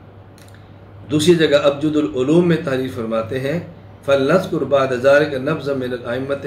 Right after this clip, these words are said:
शाफ़िय्या लियकून अल किताबु कामिल तरफ़ैन हाइज़ शरफ़ैन।" आगे इसी तरह चलते फरमाते हैं, "व अम्मा सानी व अम्मा सफ़्फ़ु सानी Man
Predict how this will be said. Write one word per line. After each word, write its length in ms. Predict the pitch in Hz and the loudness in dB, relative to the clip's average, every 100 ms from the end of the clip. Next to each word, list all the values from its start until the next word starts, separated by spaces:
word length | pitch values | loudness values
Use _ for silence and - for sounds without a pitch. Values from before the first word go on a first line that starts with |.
| 123 | -8
शाफ़िय्या 640 | 123 120 117 117 170 139 - - - - - - 120 | -4 -4 -2 2 2 2 0 -8 -18 -20 -20 -12 -4
लियकून 540 | 143 139 175 202 190 | -2 0 4 6 6
अल 120 | 160 151 | 2 -2
किताबु 540 | 139 135 135 147 143 147 - | -8 -4 0 0 0 -8 -6
कामिल 380 | 135 151 156 143 - | -2 0 0 -4 -6
तरफ़ैन 520 | 123 117 107 139 147 135 127 - 143 | -6 -6 -2 -2 -2 -4 -6 -8 -2
हाइज़ 400 | 151 151 131 120 | 0 0 -4 -6
शरफ़ैन।" 600 | 101 110 110 131 139 135 131 - - - - - - - 123 | -6 -6 -4 -2 -2 -2 -6 -10 -20 -20 -20 -20 -20 -10 0
आगे 280 | 143 170 165 147 - - 165 | 2 4 4 2 -6 -10 -8
इसी 180 | 180 170 | -4 -2
तरह 300 | 143 131 - - | 0 -2 -4 -8
चलते 300 | 135 131 131 | -8 -6 -6
फरमाते 500 | 131 120 120 123 139 | -4 -2 -4 -2 -4
हैं, 140 | 156 165 - - - - - | -4 -6 -12 -20 -20 -20 -2
"व 60 | 135 143 | 0 0
अम्मा 280 | 190 196 196 - | 0 2 2 2
सानी 360 | 156 151 175 226 - - | 0 2 2 0 -4 -4
व 60 | 143 | -2
अम्मा 220 | 165 160 | 0 -2
सफ़्फ़ु 360 | - 147 147 135 - | -2 -4 -4 -6 -2
सानी 380 | 147 156 160 135 - - - - - - - 107 | 2 2 2 0 -6 -16 -20 -20 -20 -20 -16 -6
Man 160 | 135 | -4